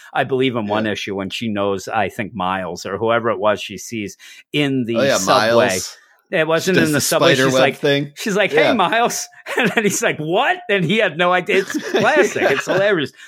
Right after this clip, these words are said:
Speaker 1: So I think you're gonna get
Speaker 2: Stop,
Speaker 1: that too.
Speaker 2: stop Thor
Speaker 1: Yeah.
Speaker 2: from, like, basically bringing the hammer down on her 'cause
Speaker 1: Yeah,
Speaker 2: she
Speaker 1: yeah,
Speaker 2: hollered
Speaker 1: it's
Speaker 2: out,
Speaker 1: crazy.
Speaker 2: "Ah, I know you're
Speaker 1: Yep.
Speaker 2: Jane Foster." And
Speaker 1: Yep,
Speaker 2: yeah.
Speaker 1: yeah,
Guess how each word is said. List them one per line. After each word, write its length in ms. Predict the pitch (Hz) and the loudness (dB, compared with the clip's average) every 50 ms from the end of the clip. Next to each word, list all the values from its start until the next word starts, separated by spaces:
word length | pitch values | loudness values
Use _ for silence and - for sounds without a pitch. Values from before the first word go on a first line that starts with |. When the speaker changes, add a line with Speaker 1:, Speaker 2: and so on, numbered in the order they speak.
| - | -16
Speaker 1:
So 160 | - - 214 | -6 -2 0
I 120 | 190 180 175 | 2 2 0
think 240 | 175 - 220 202 185 | 0 -2 -2 -2 -2
you're 100 | 185 160 | -2 -2
gonna 160 | 165 147 135 | -2 -2 0
get 160 | 120 135 131 | 0 -2 0
Speaker 2:
Stop, 320 | - - 196 185 139 143 | 2 4 4 4 4 2
Speaker 1:
that 80 | - 117 - - | -2 -8 -4 -2
too. 240 | 131 120 123 120 | 0 2 2 2
Speaker 2:
stop 460 | 117 - - - - 185 165 165 160 - | 0 -2 -4 -2 2 2 2 2 2 0
Thor 240 | - - - 165 | -6 -6 -2 2
Speaker 1:
Yeah. 180 | 156 156 - - | 2 2 2 2
Speaker 2:
from, 220 | - - 175 151 | 0 -4 -4 -4
like, 240 | 147 147 147 135 104 | -2 -2 -2 -2 -2
basically 400 | 120 139 143 139 127 - 147 143 | -2 -2 -2 -2 -2 -2 -2 -2
bringing 380 | 131 117 139 135 135 143 131 120 | 0 0 0 0 0 0 0 0
the 100 | 113 104 | 0 -2
hammer 400 | 98 120 120 127 139 151 151 143 | 0 0 0 0 0 0 0 0
down 260 | 147 147 147 147 143 | 2 0 0 2 2
on 160 | 143 143 143 | 0 0 2
her 80 | 147 156 | 2 2
'cause 100 | 165 226 | 2 4
Speaker 1:
Yeah, 140 | 277 285 190 | 2 2 2
Speaker 2:
she 80 | 131 127 | 2 0
Speaker 1:
yeah, 20 | |
Speaker 2:
hollered 320 | 123 135 131 131 139 143 143 | 0 2 2 4 4 4 2
Speaker 1:
it's 100 | 127 131 | 2 2
Speaker 2:
out, 140 | 123 120 117 | 2 2 2
Speaker 1:
crazy. 340 | 202 269 339 294 - - 160 | 2 2 0 0 0 0 0
Speaker 2:
"Ah, 260 | 226 262 247 233 226 | 0 2 0 0 0
I 40 | 226 | -2
know 140 | 233 226 - | -2 -2 -2
you're 160 | - - 139 | 0 2 0
Speaker 1:
Yep. 80 | 180 | 0
Speaker 2:
Jane 260 | 185 220 214 220 220 226 | 2 0 -2 -2 -2 -4
Foster." 720 | - 208 202 208 202 196 - - - 190 156 143 120 104 | -2 -2 -2 0 -2 -2 -4 -6 -4 -2 -2 0 -2 -2
And 160 | 98 95 - - _ | -4 -6 -10 -10 _
Speaker 1:
Yep, 280 | - 147 170 202 - - | -2 0 0 0 -2 -2
Speaker 2:
yeah. 60 | 165 | 0
Speaker 1:
yeah, 200 | 180 233 214 131 | 2 2 2 0